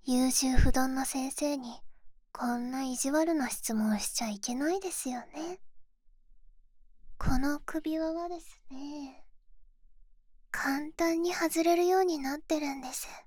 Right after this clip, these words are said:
今から先生の首につけちゃいますから、すぐに外さないとダメ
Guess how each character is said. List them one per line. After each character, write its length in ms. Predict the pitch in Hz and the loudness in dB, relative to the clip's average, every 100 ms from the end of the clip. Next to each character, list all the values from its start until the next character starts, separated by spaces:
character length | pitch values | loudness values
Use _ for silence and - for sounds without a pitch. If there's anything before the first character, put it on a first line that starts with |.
| - - - - - - - - - - - - | -20 -20 -20 -20 -20 -18 -16 -14 -14 -16 -20 -18
今 300 | - 277 277 | -6 -2 0
か 180 | 254 226 | 0 -2
ら 140 | 214 208 | -2 -2
先 280 | - 254 | -2 -2
生 240 | 277 320 311 | 0 2 2
の 140 | 269 | 0
首 300 | - 240 240 | -2 -2 -2
に 160 | 254 262 | -4 -6
つ 120 | - | -6
け 140 | - 339 | -4 -4
ち 140 | - | -2
ゃ 80 | 277 | -2
い 80 | 240 | -2
ま 160 | 240 | -4
す 100 | 240 | -6
か 160 | - - | -6 -8
ら、 440 | - 269 - - - - - - - - | -2 0 0 -2 -12 -20 -18 -18 -20 -18
す 280 | - - 320 | -10 -2 0
ぐ 140 | 320 330 | 2 2
に 120 | 269 | 0
外 340 | 262 247 277 | -2 -2 -2
さ 160 | 269 294 | -2 -2
な 200 | 294 302 | 0 2
い 100 | 311 | 0
と 140 | - 262 | 0 -4
ダ 260 | 247 240 247 | -2 -4 -4
メ 300 | - 339 | -4 -4